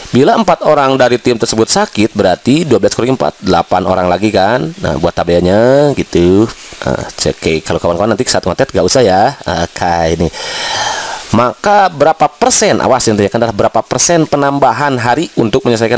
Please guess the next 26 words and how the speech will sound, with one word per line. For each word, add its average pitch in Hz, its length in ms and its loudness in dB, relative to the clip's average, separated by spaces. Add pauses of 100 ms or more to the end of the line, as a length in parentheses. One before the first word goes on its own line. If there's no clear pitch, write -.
pekerjaan 113 240 0
tersebut. 131 160 2 (320)
Berarti 98 320 -2
ini 110 80 -2
X. 92 240 -4 (400)
Nah, - 140 -6 (500)
kalau 147 160 2
kita 170 160 -2
ke-, - 240 -2
kelihat, 113 400 0
ternyata 107 320 0
lihat 120 240 0
ke - 80 -4
bawah. 87 240 0 (560)
Dari 113 320 2
dua 117 160 2
belas 117 240 4
jadi 110 160 0
delapan, 113 560 0 (240)
itu 139 160 2
naik 120 320 0
atau - 160 -2
turun? 101 240 0 (240)
Iya, 92 160 2
betul, 90 240 0
turun. 90 400 0